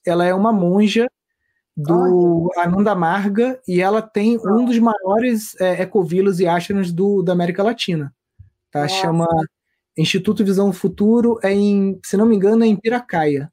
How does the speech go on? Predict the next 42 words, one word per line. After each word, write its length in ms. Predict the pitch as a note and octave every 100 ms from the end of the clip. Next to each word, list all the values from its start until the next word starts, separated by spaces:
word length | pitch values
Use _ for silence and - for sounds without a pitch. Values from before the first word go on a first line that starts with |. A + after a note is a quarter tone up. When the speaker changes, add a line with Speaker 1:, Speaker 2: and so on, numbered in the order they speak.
| -
Speaker 2:
Isso 200 | G#3 A#3
fica 240 | D#4 D#4
em 60 | D4+
que 140 | F4+
parte 340 | F4+ B3+ A#3 A3
de 100 | -
São 200 | F#3+ F#3
Paulo, 340 | F#3 F#3 F#3+
hein? 120 | B3+ - _ _ _ -
Speaker 1:
Não 160 | E4 E4
é 80 | D#4+
muito 280 | D4 C#4
longe 280 | C4+ B3+ A#3+
da 100 | B3
capital, 420 | A#3 B3 - A#3+
não, 300 | C#4 A3 D#3+
tá? 300 | C#3 D#3 D#3+ -
Speaker 2:
Não? 280 | A#3+ E4 - - _ _ _ _ -
Speaker 1:
Não, 280 | E3+ D3+
Speaker 2:
Que 80 | A#3
Speaker 1:
você 60 | B3+
Speaker 2:
legal. 60 | -
Speaker 1:
consegue 580 | E3+ F3+ F3+ F#3 G3+ G3 F3+ F3+
ir 40 |
de 100 | F3
avião 280 | F#3+ F#3 F#3
pra 100 | -
São 220 | - F#3+
Paulo 500 | E3+ E3+ G3 A#3 A#3+
e 120 | A#3+ G#3
dali 320 | G#3+ G3+ G#3+
você 480 | G#3 - A3 A3 - - _ _ -
consegue 360 | F#3 F#3+ G3
chegar 260 | F#3+ G3+ G3
tranquilo. 400 | G3 A3+ A3 F3+
Ela 220 | F#3 G3+
tem 160 | F#3+ A3
vários 320 | G3 C#4+ D#4
cursos 460 | - A#3 A3+ G#3+ F#3
nessa 300 | F#3+ G3 F#3
área 260 | F3+ F3
de, 420 | D#3+ D#3 D3+ C#3